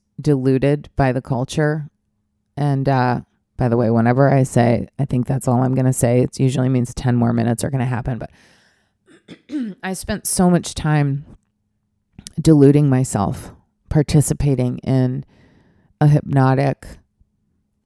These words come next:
message from the culture that, that there was so much wrong with me and the world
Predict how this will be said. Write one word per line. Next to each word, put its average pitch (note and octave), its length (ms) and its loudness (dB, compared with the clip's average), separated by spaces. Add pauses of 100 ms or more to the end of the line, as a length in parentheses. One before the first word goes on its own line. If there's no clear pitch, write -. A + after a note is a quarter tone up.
(1200)
message C#3+ 640 0 (500)
from B2+ 520 0 (600)
the D#3+ 120 -2
culture C3+ 560 -2 (1800)
that, C#3 260 4 (300)
that C#3+ 260 2 (260)
there D3 160 6
was C#3+ 300 2 (160)
so - 320 2
much D3 220 2
wrong B2 600 -2 (140)
with C#3+ 220 2
me D3 720 0 (120)
and C#3+ 140 -8
the C3+ 60 -6
world C3 880 2